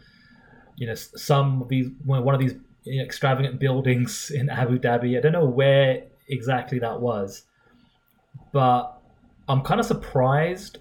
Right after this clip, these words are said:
Waleed Ismail, Paulo Costa's manager, actually dropped that Instagram video because I think he fumbled it, if I'm being honest.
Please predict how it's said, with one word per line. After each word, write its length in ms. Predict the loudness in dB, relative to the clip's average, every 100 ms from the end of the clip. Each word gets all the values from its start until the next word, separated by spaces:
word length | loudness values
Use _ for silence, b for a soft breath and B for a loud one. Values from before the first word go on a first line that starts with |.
| -8
Waleed 320 | -2 0 2
Ismail, 680 | 0 -2 -2 0 0 -2 -6
Paulo 380 | -6 -2 0 0
Costa's 560 | -2 -4 -4 -6 -8 -6
manager, 460 | -6 -4 -2 -2 -4
actually 440 | -8 -10 -12 -14
dropped 440 | -12 -6 -6 -6 -10
that 160 | -10
Instagram 400 | -10 -10 -10 -10
video 360 | -12 -12 -12 -14 b b b b b
because 840 | -4 -2 2 2 0 -2 -14 -18 _ _ _ _ _ _ _ _ _ _ _ _ -2
I 100 | 0
think 200 | 0 0
he 60 |
fumbled 420 | 0 0 2 -2
it, 120 | -6 -8
if 80 |
I'm 100 | -8
being 140 | -6 -4
honest. 400 | -4 -4 -10